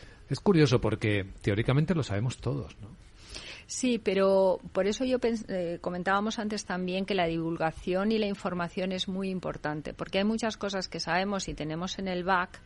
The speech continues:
Speaker 2: de, <laughs> pero no somos conscientes de, de lo que supone verdaderamente. Entonces, es por eso yo creo que cuanto más información haya, más se conozca lo que podemos hacer, eh, creo que va a ser un impulso importante.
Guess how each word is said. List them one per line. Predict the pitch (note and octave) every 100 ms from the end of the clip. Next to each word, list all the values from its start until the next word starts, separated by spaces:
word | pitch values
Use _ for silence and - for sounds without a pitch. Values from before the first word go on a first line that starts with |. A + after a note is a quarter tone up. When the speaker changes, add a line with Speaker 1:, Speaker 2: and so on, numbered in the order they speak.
| - - - - - -
Speaker 2:
de, | F3 F3+ - E3+ - -
<laughs> |
pero | G3 F3+
no | F#3
somos | F3+ A#3 A#3+
conscientes | A3 G3+ G3 G3+ A3+ A#3 G#3
de, | F3
de | D#3 E3+
lo | E3 D#3
que | E3
supone | - C#3+ - A#3 B3+
verdaderamente. | F3 D3 C#3+ D3 D3 C#3+ C#3+ D#3+
Entonces, | E3+ G3 A3
es | G#3+
por | G#3 G3+
eso | G3+ -
yo | G#3 F#3
creo | F#3+ F#3
que | F3+
cuanto | E3 D#3+ D#3
más | E3 F3+
información | A3+ A3+ G#3+ G#3+ - G3
haya, | G3 G3 F#3
más | E3+ E3
se | - G3+
conozca | G3+ F#3+ G3+ - F3+ E3
lo | D#3
que | D#3
podemos | E3 D#3 F3+ -
hacer, | F3+ - F3+ F#3 - - - - - -
eh, | F3 E3+ D#3+ D#3+
creo | E3+ F3 F3
que | F#3
va |
a | F3
ser | F3
un | F3
impulso | F3 E3+ E3 F#3
importante. | F3 D#3 D3+ D#3+ D#3+ D3+ C#2